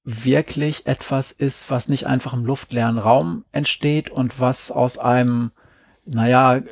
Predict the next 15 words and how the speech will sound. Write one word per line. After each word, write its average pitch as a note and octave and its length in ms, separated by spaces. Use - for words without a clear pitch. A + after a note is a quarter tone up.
humangesellschaftlichen C3 1160
Konsens C3+ 960
entsteht, C3+ 680
der A#2 140
relativ B2 460
stabil A#2 560
ist, - 480
sondern C3 680
halt B2 340
auch - 300
immer D3+ 280
eine C#3 180
bestimmte C3+ 480
Motivlage B2 880
hat. - 300